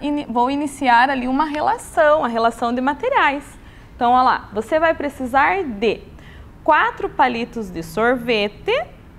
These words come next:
olha lá, quatro palitos de sorvete. O próximo, o que que é? Dez tampinhas de garrafa pet.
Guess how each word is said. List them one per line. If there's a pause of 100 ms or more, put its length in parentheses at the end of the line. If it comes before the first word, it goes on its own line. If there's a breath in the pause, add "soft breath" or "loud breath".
(160)
olha
lá,
quatro
palitos
de
sorvete. (360 loud breath)
O
próximo,
o
que
que
é? (220)
Dez
tampinhas
de
garrafa
pet.